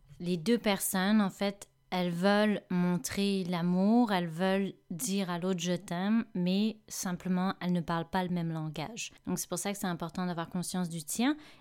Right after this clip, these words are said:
et conscience de celui de la personne avec qui tu es en relation.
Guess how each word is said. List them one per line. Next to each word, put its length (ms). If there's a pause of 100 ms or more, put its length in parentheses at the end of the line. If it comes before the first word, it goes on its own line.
(140)
et 280
conscience 640
de 80
celui 400
de 100
la 100
personne 600 (180)
avec 240
qui 140
tu 140
es 20
en 100
relation. 400